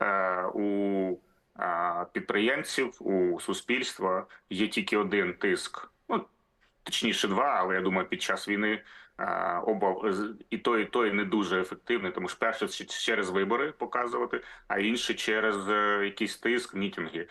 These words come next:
Але ви, ми розуміємо, під, що під час війни, що це не дуже, не дуже правильна історія, тому що цим може скористатися ворог, і,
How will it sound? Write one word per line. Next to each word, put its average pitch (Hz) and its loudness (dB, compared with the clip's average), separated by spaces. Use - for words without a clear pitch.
Але 104 0
ви, 104 2
ми 113 4
розуміємо, 113 2
під, 98 -6
що 107 -4
під - -8
час 107 -2
війни, 127 0
що - -4
це 104 0
не 101 -2
дуже, 95 0
не 98 -4
дуже 117 0
правильна 85 -2
історія, 92 -6
тому 85 -4
що 101 0
цим 117 0
може 98 2
скористатися 95 -2
ворог, 104 -2
і, 85 -6